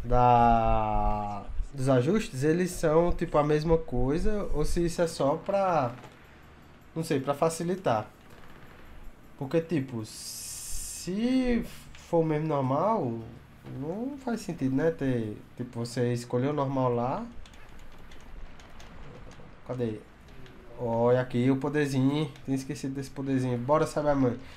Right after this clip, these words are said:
Sim, não faz sentido ter dois local pra você escolher o normal da fase. Opa, voei. Oh, meu Deus do céu, chega cá.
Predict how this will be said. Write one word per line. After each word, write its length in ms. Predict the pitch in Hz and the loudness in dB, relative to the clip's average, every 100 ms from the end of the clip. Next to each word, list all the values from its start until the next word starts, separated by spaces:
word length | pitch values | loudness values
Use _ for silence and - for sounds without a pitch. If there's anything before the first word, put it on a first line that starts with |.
| - - | -18 -12
Sim, 160 | - 180 | -2 0
não 120 | 139 | 0
faz 220 | 139 170 | 4 4
sentido 320 | 170 208 196 - | 4 0 -2 0
ter 120 | 170 | 0
dois 200 | 160 190 | 4 6
local 320 | 208 190 175 | 6 6 2
pra 120 | 185 | 2
você 540 | 185 196 220 202 185 175 | 0 -2 -2 0 0 -2
escolher 360 | 175 185 165 | -2 0 4
o 60 | 165 | 4
normal 300 | 180 180 175 | 4 0 0
da 140 | 175 | 0
fase. 480 | 175 131 120 117 127 127 - - - | 0 0 2 2 -4 -10 -14 -18 -14
Opa, 320 | 123 131 135 | -6 -6 -4
voei. 540 | 160 131 131 156 196 - - - - - - - - - - - - - - | -4 0 2 4 2 -4 -12 -20 -20 -20 -20 -18 -14 -12 -14 -16 -18 -16 -2
Oh, 180 | 208 240 | 4 4
meu 120 | 156 | 4
Deus 160 | 127 | -2
do 80 | 120 | -2
céu, 220 | - 110 104 | -6 -6 -4
chega 200 | 147 139 | -6 -6
cá. 240 | - 131 | -2 0